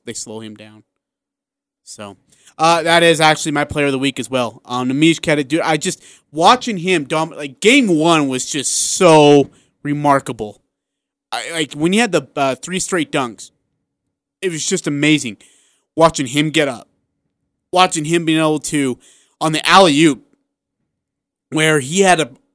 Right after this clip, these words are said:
uh, uh, not really, I mean, just move his body in a different direction to catch it and then throw it down was phenomenal. He, uh, just, it, both nights, and they said, "You know what?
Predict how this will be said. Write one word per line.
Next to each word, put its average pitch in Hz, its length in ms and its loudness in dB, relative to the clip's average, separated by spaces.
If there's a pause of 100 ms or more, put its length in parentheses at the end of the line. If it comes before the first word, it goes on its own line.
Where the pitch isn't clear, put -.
uh, 160 120 -12 (280)
uh, 143 180 -12
not 196 220 -12
really, 170 280 -4
I 113 60 -8
mean, 139 200 -6
just 160 220 -10
move 165 240 -4
his 175 140 -2
body 185 300 0
in 156 60 -2
a 131 60 -4
different 156 280 -8
direction 151 380 -6
to 120 60 -16
catch 170 300 -8
it 220 40 -8
and 170 80 -8
then 139 100 -12
throw 165 200 -6
it 131 60 -12
down 151 360 -8 (1160)
was 147 200 -2
phenomenal. 143 720 -2 (500)
He, 185 180 -2
uh, 180 260 0
just, - 380 -6
it, 156 240 -12 (320)
both 202 380 4
nights, 165 560 0 (240)
and 156 180 -4
they 233 100 4
said, 175 260 -4
"You 170 60 -4
know 214 120 -2
what? 214 380 0